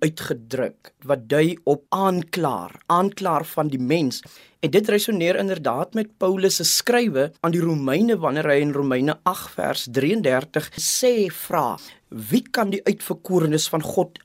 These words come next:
aankla?" En dan kom die antwoord, "God self." Spreek hulle vry.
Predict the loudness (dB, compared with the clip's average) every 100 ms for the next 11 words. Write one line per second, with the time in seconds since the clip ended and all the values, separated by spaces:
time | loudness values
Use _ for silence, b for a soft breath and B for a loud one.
0 | _ 4 4 4 -2 -4 -2 -2 -6 -14
1 | b b b 0 2 2 0 0 0 2
2 | 0 0 0 -2 -2 -2 -2 0 0 0
3 | 0 -4 -14 b b -2 -2 0 2 4
4 | 2 0 -4 -4 -8 -2 0 0